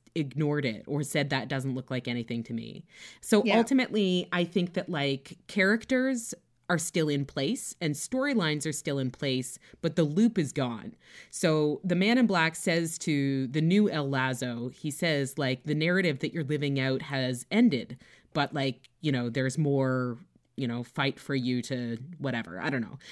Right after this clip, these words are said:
Speaker 1: But ultimately, I, I, like, I really do think that, like, they reached the end of the loop and then they kept going. They didn't restart. So they're able to now, you
Speaker 2: That's
Speaker 1: know,
Speaker 2: right.
Speaker 1: like, they're still inhabiting the same characters and they still have the same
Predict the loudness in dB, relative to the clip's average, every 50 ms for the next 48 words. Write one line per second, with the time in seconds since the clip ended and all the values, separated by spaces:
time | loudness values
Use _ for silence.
0 | -14 -4 -2 -2 -2 0 4 2 4 4 4 2 2 2 0 0 -2 -2 -2 -4
1 | 0 2 2 4 4 4 2 2 2 2 4 4 4 4 4 2 2 0 -4 -2
2 | 0 2 2 2 2 0 -4 -4 -2 -4 -2 0 0 0 0 0 -2 -2 -2 -2
3 | -4 -8 -12 _ -8 -8 -6 -4 -2 -2 0 0 0 -2 -2 -2 -4 -2 0 4
4 | 4 6 6 4 2 -2 -10 -20 -20 -20 _ _ _ _ _ _ _ _ _ -4
5 | -2 0 0 2 2 2 4 4 4 2 2 0 -4 -8 -6 -2 0 2 2 4
6 | 2 0 -2 -6 -10 -4 0 2 4 4 4 4 2 2 2 2 2 2 2 2
7 | 2 2 2 0 -4 -8 -16 -18 -18 -20 -20 -16 -6 0 2 2 4 2 0 2
8 | 2 2 2 4 4 2 0 0 0 -2 0 0 2 2 2 2 2 2 2 2
9 | 2 0 0 -2 -6 -10 _ _ _ -20 -20 -14 -4 0 2 4 4 4 4 4
10 | 4 4 4 2 -4 -10 -20 -20 -20 -20 -18 -6 2 2 2 4 6 6 6 6
11 | 6 6 6 4 4 4 4 2 2 0 0 -2 -2 -2 -2 -2 -2 -2 0 0
12 | 0 -2 0 0 0 2 2 0 0 -2 -4 -4 -2 2 2 4 4 2 0 0
13 | 0 2 2 4 4 2 0 -2 -8 -20 -20 -20 -20 -20 _ -2 2 4 4 4
14 | 2 0 -2 -2 0 0 2 2 2 2 0 0 0 -2 -2 -6 -8